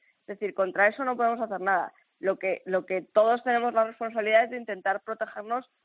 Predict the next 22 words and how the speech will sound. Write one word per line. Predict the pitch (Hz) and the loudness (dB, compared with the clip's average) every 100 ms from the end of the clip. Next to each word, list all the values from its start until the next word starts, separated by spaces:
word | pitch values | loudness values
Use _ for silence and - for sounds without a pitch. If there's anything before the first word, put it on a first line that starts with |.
| _ - | _ -4
al | 185 180 | -2 0
máximo | 196 - 233 214 | -2 -2 -6 -6
posible. | 196 - 220 180 - _ _ - | -8 -8 -6 -6 -8 _ _ -18
Es | 185 | -6
decir, | 214 190 | -2 0
tener | 180 175 185 185 | 0 2 2 2
protocolos | 202 196 196 196 196 196 | 0 -2 0 2 2 0
seguros, | 202 202 220 214 208 208 214 _ _ _ | 0 2 4 4 4 2 0 _ _ _
tener | - 190 196 | -2 4 6
un | 202 196 | 6 2
administrador | 196 202 196 196 196 190 202 208 202 190 | 0 -4 -10 -6 -2 0 2 2 0 -2
y | |
unos | 196 202 | -4 -6
sistemas | 208 190 196 190 | -8 -10 -8 -8
operativos | 196 185 180 196 190 196 | -6 0 0 0 -4 -4
actualizados, | 185 196 180 180 226 214 208 214 202 _ _ - | -4 -4 -4 0 2 4 2 -2 -6 _ _ -10
eh, | 190 190 190 - | -6 -6 -6 -6
que | |
el | 190 | -4
administrador | 185 185 185 185 185 190 190 | -2 -4 -8 -2 0 2 0
de | 196 | -2
correo | 196 190 196 190 190 190 | -4 -2 0 0 0 -4